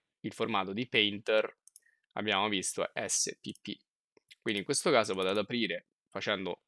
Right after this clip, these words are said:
semplicemente doppio clic sul file, altrimenti possiamo aprire il programma direttamente da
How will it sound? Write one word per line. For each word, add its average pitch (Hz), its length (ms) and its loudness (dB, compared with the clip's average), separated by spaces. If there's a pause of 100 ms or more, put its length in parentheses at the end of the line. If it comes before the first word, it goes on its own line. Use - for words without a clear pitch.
semplicemente - 600 -4
doppio 107 260 -4
clic 113 440 -2
sul - 260 -2
file, 131 640 0 (480)
altrimenti 113 480 0
possiamo 98 320 -2
aprire 101 640 2 (240)
il 98 460 -2
programma 95 680 0
direttamente 92 600 -6
da 95 160 -6